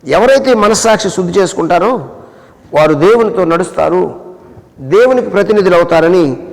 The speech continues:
లేఖనము సాక్ష్యం ఇచ్చుచున్నది. దేవునికి స్తోత్రం కలుగును గాక.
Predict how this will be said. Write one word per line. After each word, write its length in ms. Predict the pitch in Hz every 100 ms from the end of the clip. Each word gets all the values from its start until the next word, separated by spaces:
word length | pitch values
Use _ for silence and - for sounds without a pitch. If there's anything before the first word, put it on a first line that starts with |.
| - - - -
లేఖనము 680 | 151 170 160 156 151 147 - - - -
సాక్ష్యం 560 | - - 147 151 - 147
ఇచ్చుచున్నది. 500 | 139 - 143 139 131 -
దేవునికి 340 | 139 180 185 -
స్తోత్రం 360 | 185 180 175
కలుగును 380 | 175 175 175 170
గాక. 300 | 170 165 143